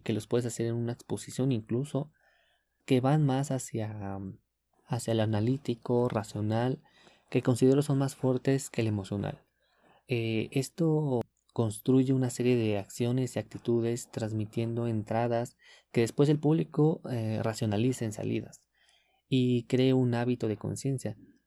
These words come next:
Ah, yo creo que es una acción que sí fundamenta un cambio, o para mí sí fundamentaría un cambio.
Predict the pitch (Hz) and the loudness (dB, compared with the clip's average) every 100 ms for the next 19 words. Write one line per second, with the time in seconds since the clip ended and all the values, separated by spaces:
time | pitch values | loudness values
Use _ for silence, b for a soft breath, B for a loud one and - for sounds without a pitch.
0 | _ - 117 117 123 160 180 175 185 214 | _ -4 -2 0 2 2 4 4 4 2
1 | - 131 123 143 135 135 117 110 - 113 | 0 0 0 -2 0 0 -2 -4 -4 0
2 | 127 185 - _ _ - 120 - 117 139 | 0 0 -6 _ _ -4 -4 0 -2 0
3 | 127 110 107 104 98 101 104 95 104 _ | 0 2 0 -2 -4 -4 -4 -4 -8 _
4 | _ _ _ _ - 110 113 104 104 123 | _ _ _ _ -6 -4 0 0 0 0
5 | 147 135 - 120 110 110 107 107 101 98 | -2 -4 -6 -2 -2 -2 -4 -4 -4 -4
6 | 107 139 151 113 - | -4 -2 0 -2 -8